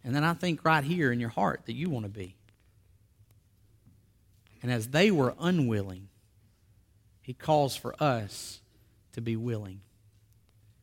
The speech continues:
Are you willing to let Christ have control? Christ alone, cornerstone. That's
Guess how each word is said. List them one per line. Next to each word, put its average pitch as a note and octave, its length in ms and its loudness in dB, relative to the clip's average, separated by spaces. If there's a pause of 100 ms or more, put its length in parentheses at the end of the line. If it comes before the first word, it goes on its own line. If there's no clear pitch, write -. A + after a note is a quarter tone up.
(220)
Are D3 200 4
you F3 180 2
willing G#2+ 540 0 (760)
to A#2 100 -2
let B2+ 280 0
Christ G#2 760 -4 (520)
have A#2 300 -4
control? G#2+ 480 -6 (920)
Christ C3+ 500 2
alone, G2+ 560 -2 (760)
cornerstone. G#2+ 720 -6 (960)
That's - 520 -2